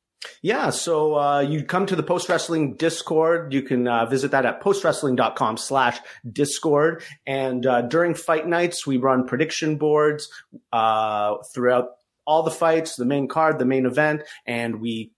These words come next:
keep track of that leaderboard throughout the year. Eric Marcotte, uh, is at the top of that,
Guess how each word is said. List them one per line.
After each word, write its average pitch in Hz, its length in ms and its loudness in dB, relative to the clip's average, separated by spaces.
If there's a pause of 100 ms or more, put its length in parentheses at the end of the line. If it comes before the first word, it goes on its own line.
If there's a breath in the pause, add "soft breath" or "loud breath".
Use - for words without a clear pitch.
(480)
keep - 180 -2
track 151 320 0
of 143 60 0
that 143 180 2
leaderboard 135 560 0
throughout 120 320 0
the 120 60 -8
year. 190 420 0 (240 loud breath)
Eric 143 280 0
Marcotte, 156 600 2 (160)
uh, 107 360 2 (100)
is 113 140 -2
at 107 160 0
the 113 60 -4
top 147 260 0
of 147 40 -2
that, 156 200 0